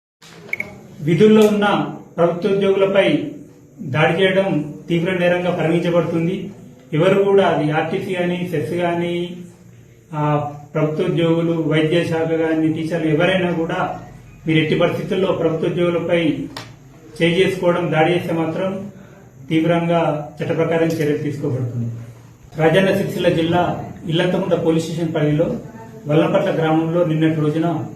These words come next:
మధ్యాహ్నం సమయంలో సిరిసిల్ల డిపో చెందిన ఒక ఆర్టీసీ డ్రైవర్పై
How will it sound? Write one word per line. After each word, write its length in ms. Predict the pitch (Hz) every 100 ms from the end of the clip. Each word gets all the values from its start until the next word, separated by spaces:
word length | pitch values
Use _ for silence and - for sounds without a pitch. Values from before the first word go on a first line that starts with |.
| - - - - - - - - - - -
మధ్యాహ్నం 380 | 151 185 202 190
సమయంలో 360 | 175 175 175 190
సిరిసిల్ల 380 | 185 156 208
డిపో 280 | 175 175 180
చెందిన 360 | 165 165 170 165
ఒక 240 | 156 160 151 - - - - -
ఆర్టీసీ 500 | 156 160 202 202 196
డ్రైవర్పై 920 | 175 156 156 175 160 175 160 147 131